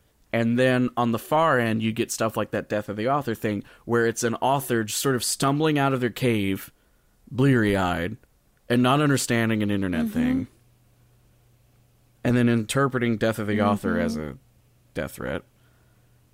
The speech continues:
Speaker 1: And then that just explodes, and they both have the exact same level of
Speaker 2: Mm-hmm.
Speaker 1: traction.
Speaker 2: Mm-hmm.
Speaker 1: And they're both approached the exact same way. And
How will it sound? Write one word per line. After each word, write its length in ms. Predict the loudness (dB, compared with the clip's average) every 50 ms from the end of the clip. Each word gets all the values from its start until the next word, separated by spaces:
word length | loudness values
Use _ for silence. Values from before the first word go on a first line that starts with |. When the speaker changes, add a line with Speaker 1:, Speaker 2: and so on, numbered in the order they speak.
| _ _ _ _ _
Speaker 1:
And 140 | 0 0 2
then 160 | 2 2 2
that 200 | 2 2 2 0
just 180 | -2 -4 -6 -6
explodes, 680 | -6 -4 -2 -2 0 0 0 0 0 0 -2 -2 0
and 140 | 0 2 2
they 80 | 2 2
both 300 | 2 2 2 2 0 0
have 240 | 0 -2 0 0
the 120 | -2 -4 -4
exact 520 | -4 -6 -8 -8 -6 -6 -6 -6 -8 -4
same 280 | -2 -2 0 0 0 0
level 400 | 0 0 0 0 0 -2 -2 -4 -10 -20 -20 _ _
of 120 | -4 -2
Speaker 2:
Mm-hmm. 100 | 0 0
Speaker 1:
traction. 400 | 0 0 0 -2 -6 -8 -10 -4 -2
Speaker 2:
Mm-hmm. 260 | -2 0 2 0 0 0 -2 _ _ _ _ _ _ _ _ _ _ _ _ _ _ _ _ _ _ _ _ _ _ _ _
Speaker 1:
And 140 | -2 0 0
they're 60 | 0
both 220 | 2 2 0 0 0
approached 340 | -2 0 0 -2 -2 -2 -6
the 80 | -8
exact 340 | -6 -4 -2 -2 -2 -2 -2
same 220 | -2 0 0 0
way. 300 | 0 -2 -2 -4 -6 -6 -8 _ _ _ _ _ _ _ _
And 420 | -2 0 2 2 2 0 -2 -4